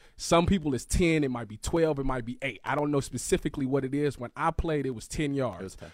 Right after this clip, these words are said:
Speaker 1: So, <laughs> so the corner, so, so say that the guy runs, let's say number two goes vertical and then he runs a ten yard out.
Speaker 2: Which is
Speaker 1: Right?
Speaker 2: what he did.
Speaker 1: Which is
Speaker 2: Yep.
Speaker 1: what he did. So that outside corner, does he take that or does he stay on number one?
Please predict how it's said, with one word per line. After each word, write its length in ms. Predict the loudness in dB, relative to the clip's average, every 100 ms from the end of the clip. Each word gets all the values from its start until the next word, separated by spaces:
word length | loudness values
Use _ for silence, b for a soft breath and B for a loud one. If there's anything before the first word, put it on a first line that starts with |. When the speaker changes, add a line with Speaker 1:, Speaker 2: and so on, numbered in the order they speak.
| B
Speaker 1:
So, 280 | -2 0 0 -2
<laughs> 1700 | -2 4 4 4 -6 2 4 4 4 2 2 -2 -2 -6 -6 -10 -12
so 180 | 4 6
the 100 | 6
corner, 520 | 4 6 8 8 4 2 B
so, 240 | 4 6
so 180 | 6 4
say 240 | 4 6 6
that 140 | 6
the 80 | 2
guy 340 | 2 6 8
runs, 720 | 6 6 8 8 6 2 -2 -12 b -2
let's 180 | 0 4
say 180 | 4
number 320 | 6 4 4 2
two 500 | 2 2 2 0 -6 b b 2
goes 320 | 6 8 6
vertical 440 | 4 4 4 2
and 100 | 0
then 100 | 0
he 100 | 0
runs 320 | 0 2 0 -2
a 60 |
ten 380 | -6 -2 -2 0
yard 340 | 0 0 0 -2
out. 260 | -6 -6 -12 _ -20 -18
Speaker 2:
Which 180 | -14
is 60 | -8
Speaker 1:
Right? 100 | -4
Speaker 2:
what 100 | -4
he 80 | -6
did. 160 | -6
Speaker 1:
Which 180 | 2 2
is 60 | 4
Speaker 2:
Yep. 80 | 6
Speaker 1:
what 120 | 6
he 80 | 6
did. 320 | 2 0 -2 B B
So 180 | -2 4
that 200 | 6 4
outside 760 | 4 6 6 4 2 2 0 -2
corner, 460 | 2 4 4 2
does 300 | -2 -2 0
he 160 | 0 -2
take 340 | 2 2 2
that 300 | 0 0 0 -2
or 140 | 0
does 220 | 2 0
he 100 | 0
stay 320 | -6 -2 0 2
on 220 | 2 2
number 260 | 0 -2
one? 460 | 0 0 0 -2 -14